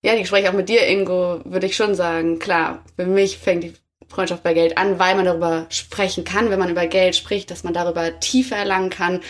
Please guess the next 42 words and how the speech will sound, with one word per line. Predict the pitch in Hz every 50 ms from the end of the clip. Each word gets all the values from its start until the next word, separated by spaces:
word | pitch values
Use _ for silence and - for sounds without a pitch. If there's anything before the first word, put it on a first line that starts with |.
| - - - - - - - - _
Ich | - -
muss | 247 254 339
aber | 427 381 262 220
auch | 208
sagen, | 208 214 220 226 233
ich | -
finde | - 240 240
es | 240
gar | - 202 196
nicht | 190 190
so | -
einfach. | 170 - 180 190 226 - - 175 165 165 - - -
Also | 202 202 202
wenn | 196 202 196
ich | 202
jetzt | 233 208 -
mal | 208 202 190
so, | 185 190 196 196 185 - - - _ - _ _ _
ich, | - 247 240
ich | 254 247 269
merke | 269 269 262
schon, | - - 302 311 311
dass | 262 233 233 233 - - - -
das | 208 202 - -
Thema, | - - 240 226 226 226 208 208 202 202 202 202 202 - -
dadurch, | 196 202 196 208 196
dass | 202 202
ich | 196 190
den | 196 190
Podcast | 196 - - 185 180 -
mache | 233 247 254 254 233 214 214 208 196 -
und | - 185 175 -
dadurch, | 175 180 180 185 185 180
dass | - 180 175
ich | - - - - -
auch | - 180 175 180
relativ | 185 180 180 180 185 -
offen | - - 190 190 - - 175
über | 170 175 165
Geld | 170 180 175 175 170 - - - - _ _ _ _ _ _ _ _ -
rede | - 220 233 247 262
inzwischen, | 254 262 254 - 254 254 254 285 285 311 330 330 330